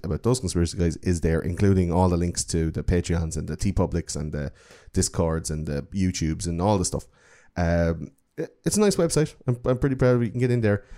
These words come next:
Um, we're on all the social media, Facebook, Twitter, Instagram, Reddit, Pinterest, me, Vero, loads of fucking stuff. So, so many. Uh, anything that you, has a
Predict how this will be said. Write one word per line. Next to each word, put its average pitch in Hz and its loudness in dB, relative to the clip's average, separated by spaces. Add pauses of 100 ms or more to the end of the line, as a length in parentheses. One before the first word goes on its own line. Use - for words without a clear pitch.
(140)
Um, 90 4
we're 104 8
on 98 4
all 185 4
the 160 2
social 98 2
media, 98 4
Facebook, 117 2
Twitter, 101 2
Instagram, 98 -2
Reddit, 95 0
Pinterest, 98 -2
me, 92 2
Vero, 101 4
loads 117 6
of 92 -4
fucking 76 -4
stuff. - -10
So, 120 6
so 92 0
many. 69 -4 (400)
Uh, 87 2
anything 127 6
that 101 -4
you, 98 -8
has 98 2
a 95 0